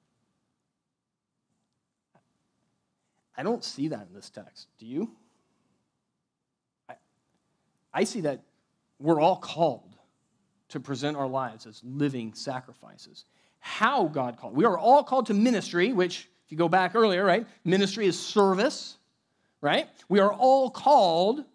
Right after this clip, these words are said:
to serve God. We are all called. Like, don't pass the buck on to me or somebody else. That's not how this works. But we,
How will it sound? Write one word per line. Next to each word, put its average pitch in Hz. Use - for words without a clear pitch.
to 214
serve 233
God. 233
We 180
are 214
all 339
called. -
Like, 180
don't 214
pass 311
the 269
buck 311
on 254
to 214
me 247
or 170
somebody 262
else. -
That's 220
not 254
how 240
this 220
works. -
But 196
we, 202